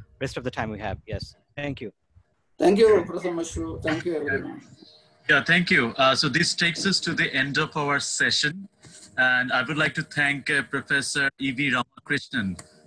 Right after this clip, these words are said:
Speaker 3: uh, for this excellent and thought-provoking presentation. Thank you, sir, for this. I would also like to thank the department, uh, the chair of the department, Doctor Mahen M. Sharif, uh, for moderating the session,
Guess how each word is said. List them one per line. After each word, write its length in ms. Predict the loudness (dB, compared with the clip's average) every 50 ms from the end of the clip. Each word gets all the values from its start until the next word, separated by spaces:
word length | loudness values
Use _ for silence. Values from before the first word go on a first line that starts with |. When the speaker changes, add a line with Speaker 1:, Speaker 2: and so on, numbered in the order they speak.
| _ _ _ -8
Speaker 3:
uh, 100 | -6 -6
for 300 | -6 -4 -2 -2 -2 -2
this 340 | -2 -2 -2 -4 -4 -4 -6 -6
excellent 580 | -6 -6 -6 -6 -4 0 0 2 0 0 0 -4
and 160 | -6 -6 -4
thought-provoking 760 | -4 -4 -4 -4 -4 -4 -4 -4 -4 -4 -2 -2 -2 -2 0
presentation. 760 | 0 -2 0 0 0 0 0 0 0 0 0 0 -2 -2 -4 -6 -10 _ _ _ _ _
Thank 220 | -2 -2 0 2
you, 100 | 2 2
sir, 340 | 2 2 2 0 0 -2 -4 -8 -12 -14 -14 -14 -18 -20 -10 -4
for 160 | -2 -2 0
this. 460 | 0 0 0 0 0 -2 -4 -6 -8 _ _ _ _ _ _
I 100 | 0 0
would 160 | 2 2 2
also 260 | 2 2 2 0 0 0
like 160 | 0 0 -2
to 60 | -4
thank 480 | -4 -2 0 2 2 2 0 0 -4 -8 _ -2
the 100 | -2 -2
department, 760 | -2 -4 -4 -4 -4 -4 -2 0 0 0 0 -2 -4 -8 -4 -2
uh, 160 | 0 0 0 0
the 240 | 0 0 0 0
chair 340 | 0 -2 -2 0 0 0 0
of 120 | 0 -2 -4
the 60 | -4
department, 640 | -4 -4 -4 -4 -4 -4 -2 -2 -2 -2 -2 -4 -8 -12 -18 -20 -20 _ -2
Doctor 320 | 0 0 2 2 0 -2 -2 _ 0
Mahen 220 | 2 2 4 4
M. 100 | 2 2
Sharif, 400 | 0 -2 _ -2 -2 -2 -6 -8 -12 _ -20 -20 -20 -20 _ _ _ _ _ 0
uh, 120 | 2 2
for 200 | 4 4 4 6
moderating 500 | 6 6 6 6 4 2 2 2 2 2
the 120 | 2 2 0
session, 580 | -2 -2 -2 -2 -2 -2 -2 -2 -4 -6 -6